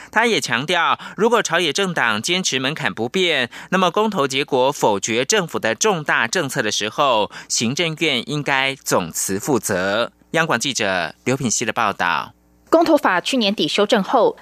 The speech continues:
Speaker 2: 大幅降低提案、成案与通过的门槛，导致这次共有十个公投案成案，与县市长选举合并投票，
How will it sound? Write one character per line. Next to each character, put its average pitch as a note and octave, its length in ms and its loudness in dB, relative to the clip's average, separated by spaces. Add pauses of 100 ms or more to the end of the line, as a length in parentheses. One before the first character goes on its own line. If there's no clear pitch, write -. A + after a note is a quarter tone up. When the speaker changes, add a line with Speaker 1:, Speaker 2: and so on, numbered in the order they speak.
Speaker 2:
大 - 140 2
幅 G#3 140 0
降 A#3 220 2
低 A#3+ 200 0
提 G3 220 0
案、 A#3+ 320 2
成 E3 220 0
案 A#3 280 2
与 D#3+ 140 0
通 B3+ 200 2
过 B3+ 160 4
的 D#3 80 4
门 D3 200 0
槛， D#3+ 320 0 (240)
导 F#3+ 120 6
致 C4 240 2
这 C#4 140 4
次 C4+ 220 2
共 C#4+ 180 4
有 F3+ 140 4
十 - 180 -2
个 - 140 2
公 C#4 160 2
投 - 160 0
案 G3+ 180 2
成 C#3 300 -4
案， G3+ 260 0 (240)
与 F3 140 6
县 - 180 2
市 - 160 0
长 C#3+ 260 0
选 F3 220 0
举 G3+ 240 2
合 - 180 2
并 G#3 160 2
投 D3 200 0
票， F#3+ 360 2